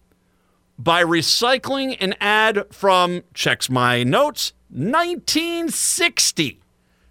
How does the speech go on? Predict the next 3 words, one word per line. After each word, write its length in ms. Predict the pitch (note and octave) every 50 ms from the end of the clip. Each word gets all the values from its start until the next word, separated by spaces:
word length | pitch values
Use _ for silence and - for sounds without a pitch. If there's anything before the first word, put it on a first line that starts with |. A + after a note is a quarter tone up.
| _ _ -
Nineteen 1040 | - F#4+ G4 F#4 F4 F4+ F4+ F#4 F#4 E4+ B3+ - - D#4+ E4+ E4+ E4+ E4+ E4+ E4+ G4+
sixty. 1080 | - - - - - - - A4 G#4+ D#4+ - - - - F3 A#3 F#3 - - - _ _ _ _ _ _ _ _ _ _ _ _ _ _ _ _ _ _ _ _ _ _ _ _ _ _ _ _ _ _ _ _ _ _ _ _
No. 920 | - F#4 A4+ A#4 A#4 E4+ D#4 C#4 C4+ C4 C4+ C#4+ D4 F#4 B4 B4 A#4+ -